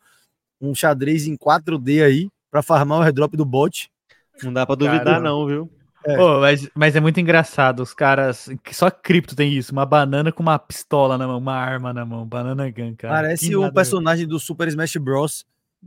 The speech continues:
Speaker 1: Essa
Speaker 3: É,
Speaker 1: porra,
Speaker 3: só,
Speaker 1: esse logo.
Speaker 3: só cripto. Mas eu vou avançando aqui. Olha que dashboard maravilhoso aqui da twenty, da twenty one Co, que ele mostra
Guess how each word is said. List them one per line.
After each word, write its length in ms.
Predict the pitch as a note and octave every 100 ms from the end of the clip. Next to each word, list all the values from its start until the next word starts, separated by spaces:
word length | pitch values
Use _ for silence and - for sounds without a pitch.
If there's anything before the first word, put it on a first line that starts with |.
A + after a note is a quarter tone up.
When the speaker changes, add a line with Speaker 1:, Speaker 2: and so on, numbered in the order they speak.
| -
Speaker 1:
Essa 200 | - D#3+
Speaker 3:
É, 180 | C3+ C3+
Speaker 1:
porra, 240 | F#3 E3+
Speaker 3:
só, 140 | C#3+ C#3+
Speaker 1:
esse 80 |
logo. 400 | D#3 D#3 F3 D3+ -
Speaker 3:
só 180 | D3
cripto. 460 | D3 - B2 A#2+ B2
Mas 240 | C#3 D#3+
eu 100 | D3+
vou 100 | D#3
avançando 500 | F3 E3+ G#3 G3 F3+
aqui. 300 | D3+ - A#2+ - _ - _ _
Olha 280 | - G#3 B3
que 160 | -
dashboard 1040 | F3+ F#3 A3 F#3+ - C3 D3 E3 G3+ E3 F#3+
maravilhoso 920 | E3+ E3 F#3 F3+ E3 D#3+ C#3+ D3+ C3+
aqui 220 | C3 D3
da 140 | C#3 B2+
twenty, 340 | - C3 C3+ C3 C3+
da 140 | - A#2+
twenty 300 | - B2+ B2+
one 340 | A#2+ A#2+ A2 _ _ _
Co, 360 | C3+ B2+ F3+ - _ _ _ _ -
que 80 |
ele 120 | D3 D3
mostra 880 | C#3 D3 C#3 - D3 C3+ B2+ B2